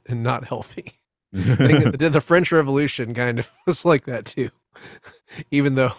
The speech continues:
Speaker 1: I'm sure that France is better off eventually. Um, <clears throat> yeah, that's, uh, any kind of syn-, any, uh, environment <laughs> where you can just sort of have people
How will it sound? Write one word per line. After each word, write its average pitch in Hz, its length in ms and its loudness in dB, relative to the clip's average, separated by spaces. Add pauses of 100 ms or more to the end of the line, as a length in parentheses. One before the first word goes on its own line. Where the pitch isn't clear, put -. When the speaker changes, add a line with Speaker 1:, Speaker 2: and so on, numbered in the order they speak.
(100)
Speaker 1:
I'm 143 100 -2
sure 151 340 -2
that 131 200 -6 (160)
France 127 400 -2
is 117 100 -8
better 117 360 -2
off 117 380 -6
eventually. 123 760 -4 (580)
Um, 104 600 -8 (460)
<clears throat> 185 480 -4 (160)
yeah, 135 420 -2 (200)
that's, 131 260 -10
uh, 131 300 0 (180)
any 160 280 -2
kind 123 320 -2
of 107 360 -12 (220)
syn-, 117 360 -12 (580)
any, 139 340 0
uh, 123 140 0
environment 123 760 -2
<laughs> 123 140 -10
where 147 160 0 (260)
you 147 100 -2
can - 200 -10
just 120 220 -12
sort 120 200 -4
of 107 140 -10
have 117 300 -10 (120)
people 113 440 -8